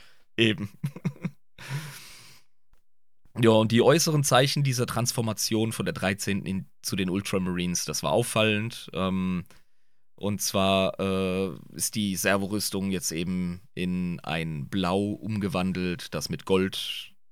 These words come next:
umrandet und besetzt ist, während das Symbol der alten Ultima-Glyphe, das in den Sternenkarten der Region vor der Isolation gefunden wurde, als Symbol und Siegel übernommen wurde,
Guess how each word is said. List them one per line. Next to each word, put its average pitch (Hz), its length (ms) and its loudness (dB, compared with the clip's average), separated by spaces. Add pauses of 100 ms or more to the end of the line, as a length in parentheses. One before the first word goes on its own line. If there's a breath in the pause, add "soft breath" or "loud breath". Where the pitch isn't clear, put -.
(140)
umrandet 101 540 0
und 90 80 -4
besetzt 92 400 -4
ist, 90 240 -6
während 95 260 -2
das 92 140 -2
Symbol 110 400 0
der 123 160 2
alten 120 420 -2
Ultima-Glyphe, 131 1000 0 (640)
das 101 240 2
in 98 60 -4
den 98 120 0
Sternenkarten 107 640 2
der 90 120 -2
Region 98 480 0 (100)
vor 101 260 2
der 92 160 2
Isolation 98 560 -2
gefunden 95 460 -4
wurde, 113 300 0 (580)
als 117 280 2
Symbol 120 600 2 (100)
und 113 320 -2 (160)
Siegel 117 460 0
übernommen 87 540 -2
wurde, 78 360 -2